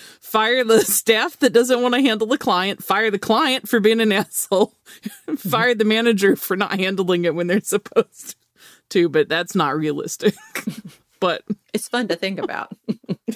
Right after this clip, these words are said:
Speaker 1: It is, like, just everyone in the situation is fired.
Speaker 2: Right. Well, you know, it's funny when you said that about the, the way the receptionist handled it. That's what I was thinking, too, is that this is a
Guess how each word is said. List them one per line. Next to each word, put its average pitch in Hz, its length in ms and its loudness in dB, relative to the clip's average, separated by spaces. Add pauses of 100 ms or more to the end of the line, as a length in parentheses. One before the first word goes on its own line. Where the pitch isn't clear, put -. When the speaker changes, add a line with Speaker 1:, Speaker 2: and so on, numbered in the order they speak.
(300)
Speaker 1:
It 285 160 -2
is, 349 340 2
like, 220 220 2
just 262 360 0
everyone 254 440 2
in 247 100 2
the 285 80 4
situation 208 580 0
is 156 200 -2 (120)
fired. - 480 -6 (420)
Speaker 2:
Right. - 280 -6 (540)
Well, 233 100 2
you 247 60 0
know, 262 140 0
it's 226 160 -4
funny 285 280 0
when 208 100 -2
you 208 100 0
said 208 260 0
that 185 120 0
about 180 340 -2
the, 170 420 0 (100)
the 180 160 2
way 190 220 2
the 180 100 0
receptionist 170 640 -2
handled 196 300 -2
it. 143 60 -6
That's 185 220 -4
what 165 120 0
I 220 160 -2
was 160 160 -6
thinking, 165 420 -4
too, 277 320 -2
is 170 180 -4
that 175 280 2 (120)
this 190 220 -2
is 175 220 -2
a 160 380 0